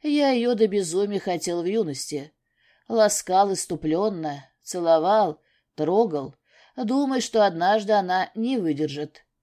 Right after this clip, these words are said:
Но мои умения, очевидно, оказались недостаточными. А вот Макса вполне убедительными, если она отдалась ему. Я который раз прокручиваю воспоминания об этом и теряю уверенность.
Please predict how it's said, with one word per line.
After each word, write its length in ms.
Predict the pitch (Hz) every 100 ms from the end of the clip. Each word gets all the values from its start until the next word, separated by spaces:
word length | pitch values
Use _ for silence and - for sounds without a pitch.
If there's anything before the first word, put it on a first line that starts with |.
| _ _ _ -
Но 140 | 330
мои 360 | 285 254 233 233
умения, 600 | 214 190 180 175 202 247
очевидно, 520 | 240 - 196 185 214
оказались 640 | 233 262 220 190 208 220 -
недостаточными. 1120 | 254 262 277 - 160 139 - - 147 147 143 _ _ _ _ _ -
А 140 | 156
вот 200 | 147 143
Макса 680 | 143 160 220 - 165 139 135 _ _ _ _ _
вполне 520 | _ 254 254 233 226
убедительными, 960 | 233 220 285 240 226 220 220 220 214 -
если 320 | 247 240 254
она 260 | 254 240 240
отдалась 640 | - 220 208 247 233 226
ему. 400 | 262 226 135 - _ _ _ _ _ _ _ _ -
Я 220 | 311 294
который 440 | 254 240 254 233
раз 240 | 220 220 -
прокручиваю 720 | 185 175 180 202 - 185 180
воспоминания 840 | 165 - 170 170 180 208 202 185
об 240 | - 165 202
этом 400 | 269 185 160 - -
и 160 | 285
теряю 480 | - 254 196 202 226
уверенность. 840 | 277 247 147 143 147 143 - -